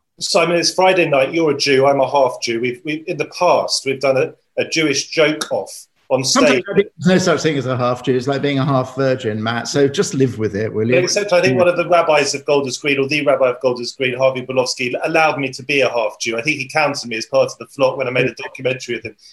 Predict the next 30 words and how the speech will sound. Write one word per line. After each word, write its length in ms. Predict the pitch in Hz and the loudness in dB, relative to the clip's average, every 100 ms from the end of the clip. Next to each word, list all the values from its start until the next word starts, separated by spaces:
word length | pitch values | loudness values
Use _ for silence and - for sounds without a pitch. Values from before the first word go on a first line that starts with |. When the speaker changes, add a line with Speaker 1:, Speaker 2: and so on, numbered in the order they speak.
| - | -2
Speaker 1:
So 120 | 160 | 2
I'm 140 | 175 | 2
gonna, 180 | 180 165 - | 2 0 -2
I'm 160 | 190 185 | -2 0
gonna 140 | 180 | 2
hold 280 | 160 175 165 | 4 4 4
on 160 | 165 151 | 2 0
to 180 | - 98 | -4 -4
it. 260 | - - - | -8 -20 -4
But 120 | 180 | 0
it 60 | 208 | 2
is 200 | 220 202 | 2 0
a 40 | |
Friday 440 | 208 180 170 151 | 2 2 4 2
night. 360 | 135 120 135 - - _ _ | 2 2 0 -4 -12 _ _
We 160 | 151 156 | -2 2
did 160 | 190 | 4
Speaker 2:
What's 140 | 175 160 | 4 4
Speaker 1:
do 60 | |
Speaker 2:
your 60 | 170 | 4
Speaker 1:
it, 40 | |
a 40 | 185 | 2
Speaker 2:
other 100 | 160 175 | 0 -2
Speaker 1:
Jewish 160 | - | -2
Speaker 2:
half? 100 | - - _ _ _ - | -6 -12 _ _ _ -2
Speaker 1:
Say 120 | 160 | 2
Speaker 2:
What's 140 | 165 | 4
Speaker 1:
again? 120 | 185 | 4
Speaker 2:
your 60 | 185 | 2
other 140 | 180 | 0